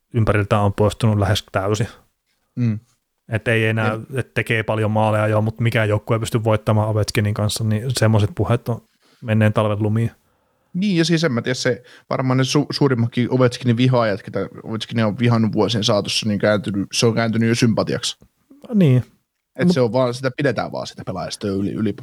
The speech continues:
Speaker 2: paljon, että kun kaikki alkaa ymmärtää, että ei tulla nyt enää, kun se, ei tulla monta vuotta enää uraa jäljellä.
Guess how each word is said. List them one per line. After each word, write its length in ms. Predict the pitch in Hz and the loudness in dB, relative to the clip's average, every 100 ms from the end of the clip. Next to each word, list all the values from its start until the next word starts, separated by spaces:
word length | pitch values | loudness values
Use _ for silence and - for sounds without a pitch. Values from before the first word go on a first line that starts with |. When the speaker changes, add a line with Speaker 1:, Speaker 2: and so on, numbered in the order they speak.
| 117 | -6
Speaker 2:
paljon, 320 | 110 104 101 | -2 0 0
että 200 | 101 - 113 - - - | -2 -6 -8 -10 -18 -14
kun 80 | 113 | -4
kaikki 260 | 127 120 117 | -2 0 0
alkaa 160 | 117 | 2
ymmärtää, 360 | 127 120 113 113 | 2 2 0 0
että 100 | 113 | -2
ei 60 | |
tulla 280 | 113 127 123 | 0 2 4
nyt 160 | 120 127 | 2 2
enää, 240 | 123 123 | 2 0
kun 160 | 113 110 | -4 -6
se, 140 | - 123 - | -6 -6 -4
ei 160 | 120 | -4
tulla 220 | 113 131 120 | 0 2 2
monta 320 | 113 117 - | 2 -2 -4
vuotta 240 | - - | -8 -6
enää 140 | 95 95 | -6 -4
uraa 240 | 95 92 | -6 -6
jäljellä. 300 | 90 92 104 | -6 -8 -10